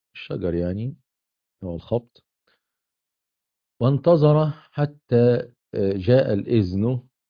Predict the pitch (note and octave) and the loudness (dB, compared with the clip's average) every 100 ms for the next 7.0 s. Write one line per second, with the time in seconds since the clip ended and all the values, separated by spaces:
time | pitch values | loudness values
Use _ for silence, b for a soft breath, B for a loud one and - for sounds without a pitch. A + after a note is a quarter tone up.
0 | _ _ G#2 G2+ G2 F#2+ A2+ G#2 - - | _ _ -4 0 2 2 2 2 -4 -6
1 | G2+ F#2 G2 G#2 F#2 F2+ F2+ G#2 G#2+ F2+ | -4 -4 -2 -2 -2 -4 -4 -2 -2 -4
2 | E2+ - G2 - G#2 F#2+ F#2+ F2+ G2 G#2 | -6 -6 -6 -4 -6 -4 -6 -4 -2 -2
3 | F#2 F2 F2+ G#2+ - - - G#2 G#2+ B2+ | -4 -6 -6 -8 -8 -10 -6 -4 -4 -6
4 | _ _ _ _ - G#2 F#2+ F2+ F2 A#2 | _ _ _ _ -4 -2 -2 -2 -2 -2
5 | D3 E3 D3+ D3 D#3 C#3+ A#2 G#2+ A#2 B2 | 0 -2 -2 0 0 0 -2 -2 0 0
6 | G2+ F#2+ A2+ A#2 B2 A#2+ C3+ A2+ A2+ | -2 -4 -6 -2 -2 0 0 0 -2